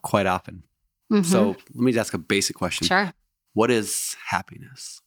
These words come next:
Speaker 2: That's such a great question. I would say ninety-nine percent of my clients have no idea what happiness is or what it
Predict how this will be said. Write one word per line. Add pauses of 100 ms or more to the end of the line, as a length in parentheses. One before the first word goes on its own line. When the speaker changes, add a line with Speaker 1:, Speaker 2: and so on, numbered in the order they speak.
Speaker 2:
That's
such
a
great
question. (580)
I
would
say (1040)
ninety-nine
percent
of
my
clients
have
no
idea
what
happiness
is
or
what
it